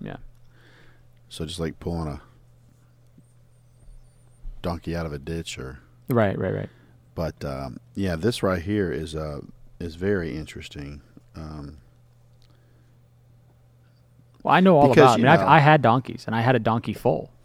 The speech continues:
Speaker 1: and she had a, a colt. And, uh, it's, you know, you wanna get 'em to be able to be ridden, you gotta start, and, but it helps if the mother's there, you know,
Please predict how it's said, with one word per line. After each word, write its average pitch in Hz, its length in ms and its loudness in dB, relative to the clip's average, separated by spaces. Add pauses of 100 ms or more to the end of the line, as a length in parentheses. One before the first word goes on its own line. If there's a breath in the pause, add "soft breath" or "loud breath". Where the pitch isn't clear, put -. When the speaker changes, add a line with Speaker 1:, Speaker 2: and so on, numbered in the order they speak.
(240)
Speaker 1:
and 110 160 -8
she - 140 -4
had 113 140 0
a, 107 220 -2 (120)
a - 80 -10
colt. - 340 -2 (1200 loud breath)
And, 110 380 0
uh, 101 500 0
it's, - 480 -8
you 143 120 -4
know, 92 200 -6 (1120)
you 120 240 0
wanna 120 140 2
get 117 140 2
'em 110 160 0
to - 140 -8
be 113 120 0
able 110 140 0
to 104 60 -10
be 104 100 -2
ridden, 107 360 0
you 101 100 -4
gotta 95 160 -2
start, 107 440 -2
and, 104 120 -10
but 98 120 -10
it 92 40 -8
helps - 260 -4
if - 100 -14
the - 60 -16
mother's 95 340 -8
there, - 420 -10
you 104 60 -12
know, 98 180 -12